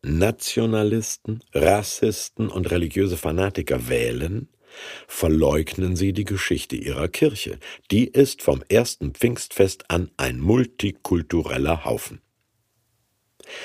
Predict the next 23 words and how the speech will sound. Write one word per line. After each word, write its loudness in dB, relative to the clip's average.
Fast 2
vierhundert 4
Mal 0
ist -6
in -2
der 4
Bibel 0
vom -2
Geist -4
Gottes -2
die -10
Rede, -2
in -2
Sprachbildern 2
wie -2
Wind, 0
Feuer, 0
Taube, 0
fließendes -4
Wasser 0
und -8
so -2
weiter. -10